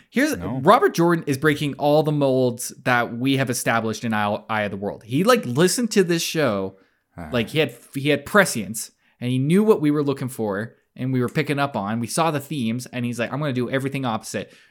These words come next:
Speaker 1: No bread and cheese.
Speaker 2: None.
Speaker 1: We're gonna only go do one inn."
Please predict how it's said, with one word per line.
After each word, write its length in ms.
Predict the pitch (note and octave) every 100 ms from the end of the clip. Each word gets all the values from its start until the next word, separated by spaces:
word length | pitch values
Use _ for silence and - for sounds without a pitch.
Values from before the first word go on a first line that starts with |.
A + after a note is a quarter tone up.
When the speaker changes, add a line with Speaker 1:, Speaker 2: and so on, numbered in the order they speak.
| -
Speaker 1:
No 180 | C3+ F#3
bread 220 | E3+ D#3+
and 100 | C#3
cheese. 480 | - A#2 G#2 G#2 G2
Speaker 2:
None. 240 | C3 E2 A2+
Speaker 1:
We're 160 | B2
gonna 160 | C3 B2+
only 140 | B2+
go 220 | A2+ A#2 F2+
do 200 | A2+ G#2
one 320 | G#2 C#3 F3+
inn." 380 | B2 A2 A2